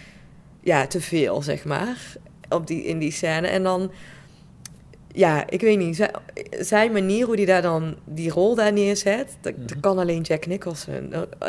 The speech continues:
Speaker 1: hij zit dan
Speaker 2: Want
Speaker 1: daar
Speaker 2: grappig? Of
Speaker 1: Ja,
Speaker 2: niet
Speaker 1: gewoon
Speaker 2: echt?
Speaker 1: heel awkward, dat je bijna als kijker ook je een beetje ongemakkelijk gaat voelen van, "Ga weg, man, uit die ruimte." Terwijl hij
Speaker 2: Oké.
Speaker 1: dan, het is heel herkenbaar
Speaker 2: Is het
Speaker 1: ook.
Speaker 2: een comedy?
Speaker 1: Ja, niet echt een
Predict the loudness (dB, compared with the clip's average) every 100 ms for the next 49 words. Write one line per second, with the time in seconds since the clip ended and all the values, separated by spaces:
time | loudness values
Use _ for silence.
0 | -4 -4 -4 -2 0 -2 -2 0 0 -2
1 | -4 -4 -4 -6 -8 -12 -2 4 6 6
2 | 4 4 4 4 6 6 4 0 0 -2
3 | -4 -2 2 2 2 -2 -4 -2 0 0
4 | -2 -4 -4 -2 0 0 -6 -4 -2 -2
5 | -2 -6 -4 -4 -2 -4 -6 -6 -6 -6
6 | -4 -4 -4 -8 -14 -20 -20 -14 -14 -12
7 | -8 -6 -4 -4 -6 -6 -6 -4 -4 -4
8 | -4 -4 -4 -6 -8 -6 -6 -8 -4 0
9 | 2 4 4 0 -4 -16 -20 -20 -12 0
10 | 6 8 8 4 6 4 4 0 0 0
11 | 0 -2 -4 -6 -6 -12 -20 -20 -20 -20
12 | -20 -20 -6 2 4 6 4 2 -6 -20
13 | -20 -20 -16 -6 -4 -4 -4 -4 -4